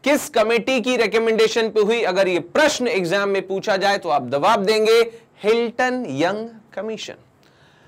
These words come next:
और उसी कमीशन का नाम है रॉयल कमीशन, मतलब ऑप्शन में दोनों में से कोई भी आए आपके लिए एक ही बात है। Is that clear? अच्छा, अब आपको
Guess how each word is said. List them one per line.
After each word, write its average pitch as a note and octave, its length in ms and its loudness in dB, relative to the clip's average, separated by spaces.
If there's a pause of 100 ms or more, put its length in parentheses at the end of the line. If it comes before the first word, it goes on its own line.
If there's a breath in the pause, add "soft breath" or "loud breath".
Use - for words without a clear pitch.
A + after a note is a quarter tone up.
(200 loud breath)
और A3 220 4
उसी C4+ 200 2
कमीशन B3 400 4
का A#3 60 2
नाम A3+ 260 2
है B3 100 2
रॉयल G3 340 4
कमीशन, A3 400 0
मतलब F#3+ 220 -2
ऑप्शन D3+ 440 -4
में G#3 280 -4
दोनों E3+ 260 -2
में G3 100 -4
से G3 140 -12
कोई D#3 300 -4
भी E3+ 200 -4
आए G#3+ 220 -6 (240)
आपके B2+ 340 -6
लिए F3 160 -8
एक E3 160 -12
ही - 80 -10
बात - 300 -20
है। - 380 -14
Is E3 80 -2
that A3+ 160 -2
clear? C3 180 -4 (440 soft breath)
अच्छा, C3 340 -2 (340 loud breath)
अब A3 180 4
आपको B3 280 4